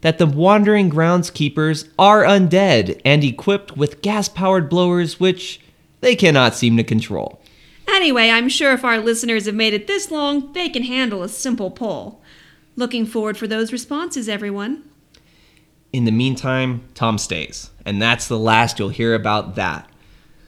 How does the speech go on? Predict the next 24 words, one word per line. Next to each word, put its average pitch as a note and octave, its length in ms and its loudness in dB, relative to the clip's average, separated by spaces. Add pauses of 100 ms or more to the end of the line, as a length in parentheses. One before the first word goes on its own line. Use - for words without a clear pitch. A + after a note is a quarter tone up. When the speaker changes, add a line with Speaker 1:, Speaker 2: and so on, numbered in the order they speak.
(260)
Speaker 1:
With A#2+ 600 0
that, F3 560 4 (120)
let's E3+ 460 -2
launch D#3+ 340 0
right D#3 420 -2
into D3+ 640 -2
From A#2+ 420 -2
A E3 240 2
to F3+ 120 -4
Z D3 540 -4
with F#2+ 380 -6
Art D3 560 0
and A#2 420 0
Zoe. G2+ 600 -6 (140)
Welcome, D#3 500 -2
listeners, F3 640 -6 (240)
and A3 260 0
welcome, A#3+ 540 0
Zoe. C#3 480 0 (340)
Speaker 2:
Thanks A4 320 -4
for F4 120 -6
having F4+ 400 0
me, A#3 120 0
Art. A3 380 -4